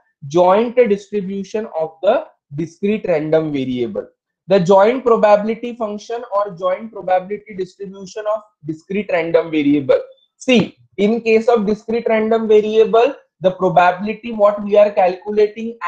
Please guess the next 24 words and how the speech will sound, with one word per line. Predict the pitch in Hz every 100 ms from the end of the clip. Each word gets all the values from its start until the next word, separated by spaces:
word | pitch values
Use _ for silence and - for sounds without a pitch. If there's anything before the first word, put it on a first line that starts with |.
| 180
at | - -
capital | 160 - 190 208 208
X | 214 -
equal | 190 - 208 202 -
to | 226
small | 226 196 180 202
x, | 185 - _ _
which | 165 170
is | 208
denoted | 175 180 185 185 208 196
by | 208
small | 208 190 175 196
f | 190 190
of | 185 196
x, | 214 156 - _ _ -
is | 202 220
called | - 190 190 190
as | 226
probability | - 180 165 165 185 196 - 214
distribution | 190 - 214 202 214 202 233 254 - _ -
or | 170 196
probability | 185 180 165 165 170 196 202 226 208
mass | 180 175 208 233 220
function | 208 208 - 226 247 294